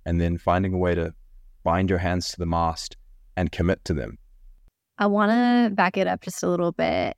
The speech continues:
Speaker 2: and maybe explain this in, let's use an example that's maybe relevant to your work as a coach,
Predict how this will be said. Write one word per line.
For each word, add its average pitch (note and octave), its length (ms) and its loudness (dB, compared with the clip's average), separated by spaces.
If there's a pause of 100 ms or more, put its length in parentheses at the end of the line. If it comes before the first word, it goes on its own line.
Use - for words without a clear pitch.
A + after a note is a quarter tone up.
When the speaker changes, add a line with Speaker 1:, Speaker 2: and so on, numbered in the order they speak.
(100)
Speaker 2:
and E3+ 640 0
maybe F3+ 480 0
explain E3+ 600 -2
this E3+ 580 -4
in, E3+ 640 -2 (100)
let's - 460 -4 (140)
use A3 240 2
an C4 80 4
example G3 440 2
that's F3+ 220 -2
maybe F3+ 260 0
relevant E3+ 520 -2
to - 120 -8
your E3+ 160 -2
work D#3+ 480 -4 (100)
as F3 520 -2
a F3 120 -4
coach, - 560 -8